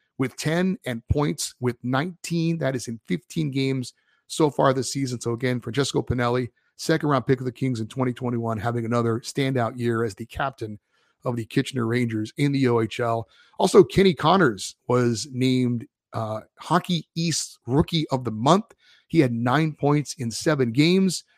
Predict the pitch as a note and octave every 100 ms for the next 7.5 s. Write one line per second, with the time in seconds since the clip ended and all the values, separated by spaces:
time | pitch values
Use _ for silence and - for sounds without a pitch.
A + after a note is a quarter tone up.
0 | _ _ B2 A2+ - D3 C#3+ B2+ B2+ B2
1 | A2+ B2 A#2 - - G3 G3 E3+ C3 B2
2 | A2+ - B2 A2 A#2+ A2+ A#2 - A#2 A2+
3 | G#2+ - A#2 G#2+ G#2+ _ _ - D#3 C#3
4 | - C3+ A#2+ D3+ B2 C3 C3 B2 A2+ G#2+
5 | - C3+ B2+ A2+ G#2 _ G3 G#3 F3 E3+
6 | E3 D#3 C3 _ _ - C#3+ A#2+ - F3
7 | E3+ - F3+ E3+